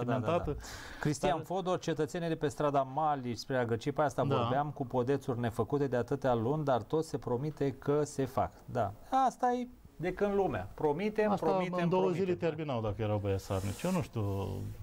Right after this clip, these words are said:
Speaker 1: Aici eu consider că și vine administrației că nu pune presiune pe constructor.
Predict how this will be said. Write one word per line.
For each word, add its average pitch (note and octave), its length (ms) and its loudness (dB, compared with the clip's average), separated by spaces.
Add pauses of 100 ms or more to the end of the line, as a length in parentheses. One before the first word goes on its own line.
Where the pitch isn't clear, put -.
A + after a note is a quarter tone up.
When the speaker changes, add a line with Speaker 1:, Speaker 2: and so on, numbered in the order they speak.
(1600)
Speaker 1:
Aici C#3 240 0
eu E3+ 180 2
consider D#3+ 360 -2
că D#3+ 80 -4
și D3 140 -2
vine D3 140 2
administrației B2 540 0
că A#2+ 80 -4
nu C#3 100 0
pune B2+ 200 0
presiune A#2+ 380 0
pe G#2 60 -4
constructor. - 600 -6